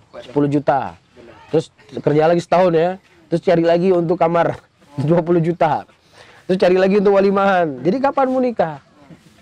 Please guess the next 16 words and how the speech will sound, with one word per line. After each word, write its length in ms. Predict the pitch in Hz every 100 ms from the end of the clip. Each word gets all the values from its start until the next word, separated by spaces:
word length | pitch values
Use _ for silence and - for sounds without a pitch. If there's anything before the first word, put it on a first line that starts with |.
| -
Ya 80 | 240
nggak, 160 | 220
kita 240 | - 208 269
tidak 240 | 220 196
mengatakan 560 | 185 185 180 196 202 196
haram 400 | - 175 208 180
hal 180 | 143 170
yang 160 | 170 160
saya 160 | 143
sebutkan 400 | 156 143 139 139
tadi. 320 | 131 113 92 - _ _
Boleh-boleh 400 | 185 226 226 233
saja 320 | 214 226 208
seandainya 320 | 180 170 170
orang 240 | 160 156 139
mampu. 160 | 135